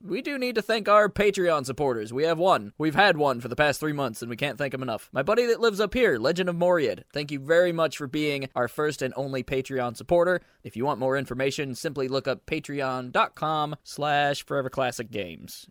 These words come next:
If you want to send us an email, shoot us a message at the forever classic podcast at gmail dot com. You can f-, also find our Facebook page at Forever Classic Hub, and our Discord link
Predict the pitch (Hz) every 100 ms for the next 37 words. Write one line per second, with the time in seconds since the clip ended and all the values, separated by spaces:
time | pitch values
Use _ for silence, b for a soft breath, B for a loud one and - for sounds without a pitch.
0 | - - 123 190 185 175 151 302 196 147
1 | - - 202 190 165 - - 160 165 160
2 | 139 127 135 131 151 269 190 - 180 165
3 | 160 165 156 131 - 185 160 170 151 143
4 | 139 - 165 160 143 143 143 - - 190
5 | 185 185 143 117 117 - 151 - 131 143
6 | 127 123 117 110 - 147 - 135 139 127
7 | 120 - - 127 123 131 117 98 - 139
8 | 160 170 - 113 113 117 120 117 110 117
9 | 139 - 147 131 147 139